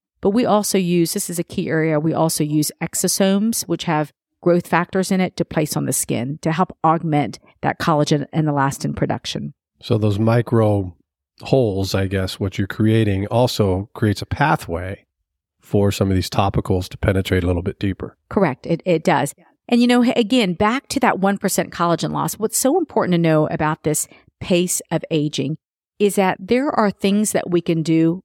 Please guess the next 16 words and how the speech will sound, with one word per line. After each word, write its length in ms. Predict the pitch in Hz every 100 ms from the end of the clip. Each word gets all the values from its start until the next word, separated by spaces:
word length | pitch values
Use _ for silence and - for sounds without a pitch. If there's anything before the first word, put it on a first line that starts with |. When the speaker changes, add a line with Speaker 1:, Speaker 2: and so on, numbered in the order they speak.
| -
Speaker 1:
We, 120 | 190 -
we 120 | 208
can't 320 | - 285 -
stop 340 | - - 131 -
aging. 440 | 117 - - -
Stopping 440 | - - 214 247 220
aging 480 | 165 151 143 151 160 _ -
would 360 | 151 143 156 - -
unfortunately 520 | 156 151 151 151 147
be 140 | 156
death. 260 | 160 196 - -
At 100 | -
death, 260 | - 110 -
we 80 | 170
stop 280 | - 160 -
aging. 440 | 170 - - 175